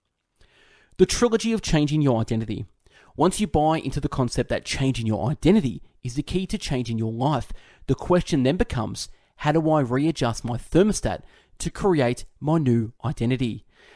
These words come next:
That process is anchored in a trilogy of core principles: faith, intentions, and associations.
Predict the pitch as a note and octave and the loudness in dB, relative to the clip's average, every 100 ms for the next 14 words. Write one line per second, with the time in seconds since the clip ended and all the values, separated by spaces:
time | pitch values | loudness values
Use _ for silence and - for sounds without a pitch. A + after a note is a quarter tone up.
0 | - D#3 D3+ - E3+ F3 - E3+ - C#3+ | -2 0 0 2 2 2 2 -2 -2 -8
1 | - C3+ C#3 D3 C#3+ B2 A2+ - - F3+ | -2 -2 0 -2 -2 -4 -4 -6 -2 0
2 | G3+ A3 A#3 A#3 _ - E3 - - A#2 | 2 0 -2 -6 _ -6 -6 -4 -4 -4
3 | - C#3+ D#3 C#3+ A2+ - - - _ _ | -2 -2 -2 -2 -6 -6 -12 -14 _ _
4 | - D3+ G3 - - _ _ - F#3 - | 2 2 2 -4 -18 _ _ -4 -4 0
5 | C#3 A#2 B2+ A#2 - - _ A#2 A#2 - | 0 0 -2 -2 -8 -18 _ -4 -4 -4
6 | - - G#2+ - G#2+ A2 - G#2 G#2 | -8 -4 -4 -4 -6 -6 -4 -6 -8